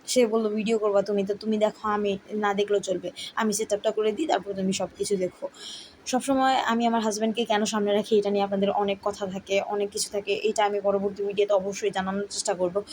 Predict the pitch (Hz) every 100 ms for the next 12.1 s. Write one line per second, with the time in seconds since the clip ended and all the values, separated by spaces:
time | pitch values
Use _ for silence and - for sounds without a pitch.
0 | - - 233 208 208 202 214 202 202 208
1 | 214 214 208 202 190 190 214 202 208 202
2 | 202 190 190 196 - - - 233 208 240
3 | 247 220 202 208 - 202 196 - - -
4 | 240 247 254 214 208 214 233 226 220 214
5 | 208 220 214 214 208 220 226 208 202 202
6 | 220 208 202 208 196 208 202 202 208 202
7 | 214 185 196 196 190 202 190 202 - -
8 | - - - - - - - - - -
9 | - - - 226 269 277 196 - 233 247
10 | 269 262 262 247 254 - 214 240 214 220
11 | 220 208 208 208 214 202 190 208 202 -